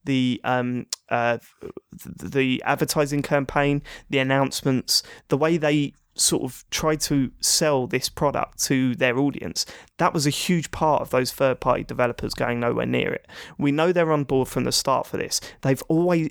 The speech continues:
they've already done a insanely better job with selling this than they have, um, the Wii U. I mean, I was showing my family at the weekend, and they were like, "That looks pretty cool, actually. I like the idea of that." Secondly,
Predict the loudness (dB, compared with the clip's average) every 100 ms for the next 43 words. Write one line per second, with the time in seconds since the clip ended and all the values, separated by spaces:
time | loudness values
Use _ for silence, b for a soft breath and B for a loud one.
0 | -2 0 0 0 0 2 2 0 2 0
1 | 0 0 0 0 -6 _ -20 _ _ -10
2 | -6 0 2 2 2 2 2 0 0 0
3 | 0 0 2 2 0 -6 B B B 0
4 | 0 0 -2 2 4 4 2 2 -2 -4
5 | -4 -2 0 0 2 0 0 -14 b b
6 | b -2 0 0 -2 -4 _ -2 2 2
7 | 4 2 2 2 2 2 0 0 0 0
8 | 2 0 0 0 0 -2 -2 0 0 -2
9 | -10 -10 -4 0 0 2 0 2 2 0
10 | -4 B B -2 0 2 0 0 -2 -2
11 | 0 -2 0 -2 -2 -2 2 2 2 0
12 | 0 0 2 2 0 0 -4 -2 -2 -4
13 | B B B 0 0 2 2 2 2